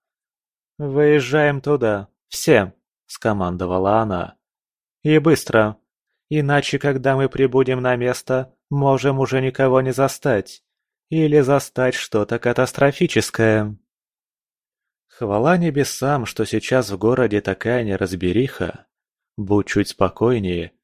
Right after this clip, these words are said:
незаметно и без шума добраться до бункера было бы тяжело, но сейчас... Машина быстро добралась до места.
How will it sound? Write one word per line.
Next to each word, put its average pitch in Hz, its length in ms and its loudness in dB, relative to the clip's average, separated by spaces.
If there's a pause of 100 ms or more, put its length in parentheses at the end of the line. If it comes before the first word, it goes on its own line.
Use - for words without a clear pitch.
(200)
незаметно 113 760 -2
и 101 100 0
без 98 180 0
шума 127 380 -2
добраться 110 500 -2
до 101 160 -2
бункера 104 520 -4
было 117 300 -2
бы 98 140 -2
тяжело, 92 760 -2 (220)
но 101 160 -2
сейчас... - 800 0 (1200)
Машина 170 560 0
быстро 131 400 -2
добралась 120 560 0
до 107 160 -2
места. 87 640 -8